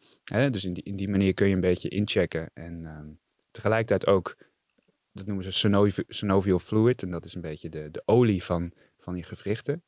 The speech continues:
En daarmee, eh, komen er ook weer vloeistoffen in. En voor mijn gevoel wordt het dus ook weer wakker en beweegt het soepel.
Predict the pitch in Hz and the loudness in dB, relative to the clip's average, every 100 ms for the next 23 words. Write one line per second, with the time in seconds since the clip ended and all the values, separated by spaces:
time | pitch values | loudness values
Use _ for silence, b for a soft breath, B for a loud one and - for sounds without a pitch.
0 | b b 101 90 85 85 78 82 _ _ | b b -12 -10 -10 -10 -10 -12 _ _
1 | _ _ _ _ 90 87 92 92 92 90 | _ _ _ _ -16 -8 -4 -2 -2 -4
2 | 85 - 104 - 87 - - 85 76 76 | -8 -8 -8 -6 -10 -12 -12 -12 -12 -16
3 | 82 b b b b b _ _ _ _ | -18 b b b b b _ _ _ _
4 | _ _ _ - - 98 107 113 - 143 | _ _ _ -8 -2 0 0 -2 0 4
5 | 147 113 143 104 107 92 92 95 92 90 | 6 6 4 2 0 -2 -2 -2 0 0
6 | 82 85 - 107 113 95 82 85 87 92 | -2 -4 -6 -2 0 0 -2 -4 -4 -2
7 | 95 - - 117 120 - | -2 -4 -8 -8 -8 -14